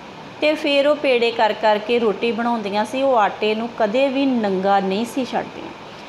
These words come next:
ਤਾਂ ਕਿ ਜੇ ਘਰ ਵਿੱਚ ਚਾਰ ਜਾਣੇ ਖਾਣ ਬੈਠੇ ਆ ਨਾ, ਤਾਂ ਉਹਨਾਂ ਨੂੰ ਇਹ ਨਾ ਪਤਾ ਲੱਗੇ ਕਿ ਆਟਾ ਜਿਹੜਾ ਉਹ ਘਟਦਾ ਜਾ ਰਿਹਾ ਜਾਂ ਖਤਮ ਹੋ ਗਿਆ ਆ। ਹਮੇਸ਼ਾ ਆਟੇ ਨੂੰ ਢੱਕ ਕੇ ਰੱਖਣਾ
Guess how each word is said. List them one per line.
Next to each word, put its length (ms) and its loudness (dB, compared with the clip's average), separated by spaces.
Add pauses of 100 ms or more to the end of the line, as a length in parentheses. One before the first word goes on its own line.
(420)
ਤਾਂ 300 4
ਕਿ 240 0
ਜੇ 280 2
ਘਰ 340 4
ਵਿੱਚ 240 0
ਚਾਰ 440 4
ਜਾਣੇ 340 0 (100)
ਖਾਣ 340 2
ਬੈਠੇ 520 0
ਆ 120 2
ਨਾ, 200 0
ਤਾਂ 160 0
ਉਹਨਾਂ 300 0
ਨੂੰ 140 -2
ਇਹ 200 2
ਨਾ 160 2
ਪਤਾ 320 0
ਲੱਗੇ 460 0 (380)
ਕਿ 160 2
ਆਟਾ 360 2 (260)
ਜਿਹੜਾ 340 2
ਉਹ 160 2
ਘਟਦਾ 400 2
ਜਾ 280 2
ਰਿਹਾ 220 2
ਜਾਂ 320 0
ਖਤਮ 360 2
ਹੋ 260 4
ਗਿਆ 220 0
ਆ। 160 2 (380)
ਹਮੇਸ਼ਾ 380 2
ਆਟੇ 340 2
ਨੂੰ 120 -2
ਢੱਕ 280 0
ਕੇ 220 0
ਰੱਖਣਾ 500 0